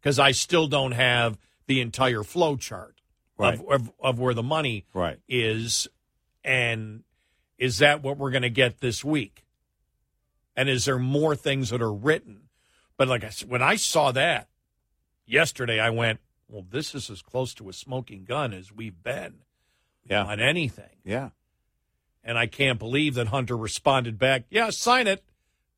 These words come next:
Speaker 1: <laughs> We'll get everything done." <laughs> Especially,
Speaker 2: Wow.
Speaker 1: especially with what they claim they want. We want the high-ranking American officials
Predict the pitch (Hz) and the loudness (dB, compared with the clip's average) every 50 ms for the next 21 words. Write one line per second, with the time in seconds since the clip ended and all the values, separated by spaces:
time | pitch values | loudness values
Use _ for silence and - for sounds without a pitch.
0 | _ _ _ - - - - - 143 - - _ _ _ _ _ _ - - _ | _ _ _ -20 -20 -20 -8 -6 -6 -6 -6 _ _ _ _ _ _ -20 -20 _
1 | _ - 151 196 214 220 226 214 220 202 208 202 - - 190 170 165 147 180 196 | _ 2 4 4 6 6 4 4 4 2 2 -2 0 0 0 0 2 2 4 4
2 | 180 151 123 107 98 - _ _ _ _ _ _ _ - - - _ - 127 - | 4 2 0 -4 -10 -16 _ _ _ _ _ _ _ -14 -14 -14 _ -20 -20 -20
3 | _ - _ _ - - - _ _ - - - _ _ _ _ _ _ _ _ | _ -20 _ _ -20 -20 -20 _ _ -20 -20 -20 _ _ _ _ _ _ _ _
4 | _ - _ _ _ - - - - 135 127 - - - - - _ _ _ _ | _ -20 _ _ _ -16 -10 -6 -4 -4 -4 -4 -8 -14 -18 -20 _ _ _ _
5 | _ _ _ _ _ _ _ _ _ _ _ - - - 147 143 139 - 151 135 | _ _ _ _ _ _ _ _ _ _ _ -16 -2 2 2 2 2 2 -2 -2
6 | 127 131 131 120 - 120 117 127 127 120 - 120 117 107 - - 127 123 123 127 | 0 0 0 -2 -2 -2 0 0 0 0 0 -4 -4 -4 -4 -4 -2 -2 -2 -2
7 | 123 120 117 113 113 120 113 113 113 107 113 117 123 117 - 107 95 - - _ | -2 -2 -2 -4 -4 -6 -4 -4 -4 -2 -2 -4 -6 -4 -4 -6 -6 -6 -8 _
8 | _ - 143 143 143 147 151 156 147 131 139 135 131 127 123 - 131 123 120 - | _ -2 0 2 2 2 2 0 -2 -4 -6 -8 -8 -10 -12 -12 -12 -12 -12 -14
9 | _ _ _ _ _ _ _ _ - 120 120 120 131 135 123 - 143 127 123 120 | _ _ _ _ _ _ _ _ -6 -4 -2 0 0 -2 -2 -2 -2 -2 -2 -4
10 | - 156 156 147 - - 113 113 107 110 107 - - | -4 -4 -6 -4 -4 -2 -2 -2 -2 -4 -6 -10 -14